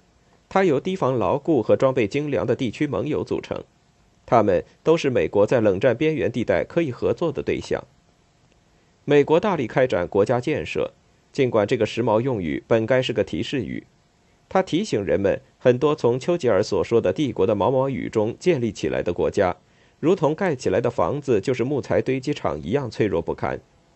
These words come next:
很少有人关心美国正在建设的到底是什么样的国家，或者在短期内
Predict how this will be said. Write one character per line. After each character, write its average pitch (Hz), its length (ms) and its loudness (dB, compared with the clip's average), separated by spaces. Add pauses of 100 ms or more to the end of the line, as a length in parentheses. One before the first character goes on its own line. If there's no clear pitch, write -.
(800)
很 196 200 4
少 202 200 0
有 135 120 2
人 104 160 0
关 131 200 2
心 127 320 -2
美 110 180 2
国 117 140 2
正 147 120 -2
在 113 140 0
建 117 240 -2
设 110 140 2
的 85 120 0
到 135 220 -4
底 78 160 -4
是 104 180 -2
什 - 160 -4
么 80 100 -2
样 139 180 -4
的 90 100 -8
国 - 160 -2
家， - 240 -2 (560)
或 123 220 4
者 107 100 2
在 104 160 4
短 95 240 2
期 113 140 -2
内 110 240 2